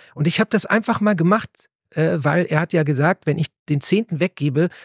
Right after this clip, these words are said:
werde ich gesegnet und irgendwie, äh, mein Business vervielfältigt sich oder wächst“, ne? Und Leute, ich kann,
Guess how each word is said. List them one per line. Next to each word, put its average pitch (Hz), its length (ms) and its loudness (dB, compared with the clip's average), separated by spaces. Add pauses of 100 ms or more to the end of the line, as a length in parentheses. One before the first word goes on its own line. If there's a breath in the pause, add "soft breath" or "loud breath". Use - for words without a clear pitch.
(100)
werde 165 260 0
ich - 100 -4
gesegnet 180 580 2
und 156 200 0
irgendwie, 151 460 0
äh, 131 280 -6 (240)
mein 143 640 -2
Business 160 440 4
vervielfältigt 147 840 -2
sich 139 180 -4
oder 120 200 2
wächst“, - 300 -2
ne? 143 160 2 (600 soft breath)
Und 120 120 -8
Leute, 165 240 2
ich 156 100 -4
kann, - 320 0